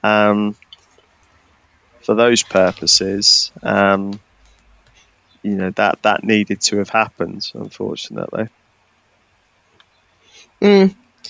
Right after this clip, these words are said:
Speaker 2: But, eh, you know, had that not happened, then, then they wouldn't have had to have leave, left Grimmauld Place. And
Speaker 1: Yeah, uh,
Speaker 2: and I also think that Moody would have, had Moody survived,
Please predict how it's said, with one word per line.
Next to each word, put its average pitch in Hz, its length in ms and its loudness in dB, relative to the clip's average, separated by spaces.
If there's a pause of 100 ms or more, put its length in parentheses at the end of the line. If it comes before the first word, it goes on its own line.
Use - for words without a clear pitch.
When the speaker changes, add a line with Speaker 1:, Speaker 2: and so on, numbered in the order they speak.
(320)
Speaker 2:
But, 175 180 0
eh, - 140 -2 (220)
you 160 100 4
know, 135 220 2
had 165 180 -2
that 143 160 -2
not 160 240 2
happened, 139 480 2
then, 135 380 4 (460)
then 139 560 4 (180)
they 147 120 4
wouldn't 139 220 4
have 131 80 0
had 135 180 -2
to 143 100 4
have 143 100 2
leave, 131 560 2 (100)
left 143 380 -2
Grimmauld 143 360 4
Place. 143 680 0 (100)
And 151 640 4 (480)
Speaker 1:
Yeah, 139 400 4 (220)
uh, - 80 0 (220)
Speaker 2:
and 165 160 2
I 175 140 6
also 180 300 6
think 165 280 2
that - 100 2
Moody 156 380 6
would 151 160 6
have, 147 260 4 (100)
had 170 380 0
Moody 147 320 4
survived, 135 760 2